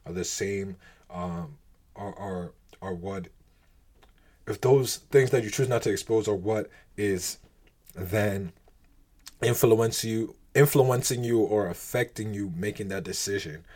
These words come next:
right? You, m-, one would have to second guess why they're exposed, 'cause if you give them that much credibility to then <laughs> allow you to,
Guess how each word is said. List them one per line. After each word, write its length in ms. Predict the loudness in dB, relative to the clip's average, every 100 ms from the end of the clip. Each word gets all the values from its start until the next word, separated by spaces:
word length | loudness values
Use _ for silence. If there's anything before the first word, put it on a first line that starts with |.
| -20 -20 _
right? 380 | -4 -2 -4 -6 -20 -20 -20 -14
You, 200 | -12 -12 -14 -20 -12
m-, 220 | -10 -6
one 220 | -4 -2
would 100 | 0
have 160 | 0 -2
to 100 | -2
second 320 | -2 -2 -2
guess 200 | -4 -4
why 200 | -4 -4
they're 200 | -4 -4
exposed, 600 | -6 -6 0 0 0 -8 -16 -18 -10
'cause 180 | -8
if 100 | -6 -4
you 100 | -6
give 300 | 4 4 4
them 200 | 0 2
that 260 | 2 2
much 500 | 2 -6 -4 -6 -8 -10 -8
credibility 920 | 4 4 4 0 2 0 -2 -12 -14 -20 -10
to 120 | -6
then 360 | -4 -4 -4 -8 -4
<laughs> 800 | -4 -4 -10 -10 -20 -20 _ -4
allow 320 | 2 6 6
you 280 | 4 0 -4
to, 420 | -6 -4 -4 -4